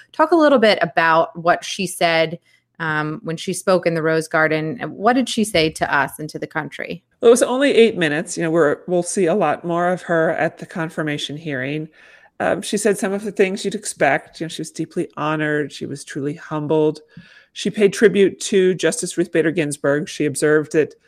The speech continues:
Speaker 2: this was all happening very quickly, that the flags were still flying at half staff. She talked about her family. She's the mother of seven children, um, and her husband. And she really tried to address some of the divisions in the country, particularly when it came to her nomination.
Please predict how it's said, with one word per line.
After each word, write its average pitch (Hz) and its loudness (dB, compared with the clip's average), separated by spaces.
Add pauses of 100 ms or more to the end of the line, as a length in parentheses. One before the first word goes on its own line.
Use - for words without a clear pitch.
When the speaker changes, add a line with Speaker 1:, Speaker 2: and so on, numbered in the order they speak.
(300)
Speaker 2:
this - -4
was 170 0
all 160 8
happening 165 -2
very 170 0
quickly, 170 2
that 135 -4
the 147 -2
flags 143 0
were 147 -2
still 151 0
flying 147 -2
at - 0
half 139 -4
staff. - 2
She - -12
talked 170 -4
about 170 2
her 175 -2
family. 156 -2
She's - -2
the 156 -2
mother 147 2
of 151 0
seven 156 0
children, 156 0
um, 147 -6 (120)
and 147 -2
her 165 -2
husband. 151 0 (380)
And 202 0
she 233 0
really 240 8
tried 196 2
to 175 0
address 160 4
some - -6
of 170 -4
the 160 -2
divisions 143 -2
in 139 -4
the 131 -8
country, 139 -8
particularly 170 -2
when 151 0
it - -10
came 165 -6
to 147 -10
her 143 -10
nomination. 139 -6